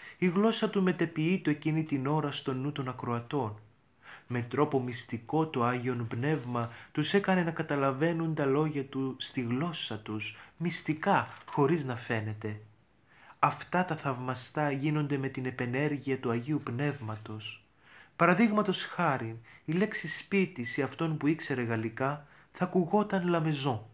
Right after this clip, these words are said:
Ήταν ένα είδος διοράσεως. Άκουγαν την ίδια τους τη γλώσσα. Ο ήχος χτυπούσε στο αυτί, αλλά εσωτερικά, με τη φώτιση του Θεού, τα λόγια ακούγονταν στην γλώσσα τους.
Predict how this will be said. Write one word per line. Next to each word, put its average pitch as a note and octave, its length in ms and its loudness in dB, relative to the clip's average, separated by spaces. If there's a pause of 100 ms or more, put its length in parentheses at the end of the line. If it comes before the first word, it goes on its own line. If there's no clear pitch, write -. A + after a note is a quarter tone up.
(760)
Ήταν G3+ 300 2
ένα F#3+ 240 6
είδος D#3+ 540 4
διοράσεως. B2 1080 -4 (500)
Άκουγαν D3+ 640 4
την C#3+ 180 0
ίδια F3 500 4
τους D#3+ 220 -4
τη C#3+ 100 -2
γλώσσα. B2+ 760 -2 (640)
Ο F3 120 8
ήχος A#3 300 6
χτυπούσε F#3+ 500 -2
στο - 200 -2
αυτί, C3+ 480 -2 (200)
αλλά C#3+ 240 2
εσωτερικά, C3+ 1040 -2
με D3 120 2
τη D3+ 140 2
φώτιση F3 480 0
του D3 120 2
Θεού, D3+ 500 4 (220)
τα E3+ 120 2
λόγια G3 280 6
ακούγονταν F3 520 2
στην D#3 260 -4
γλώσσα C#3 500 0
τους. - 340 -6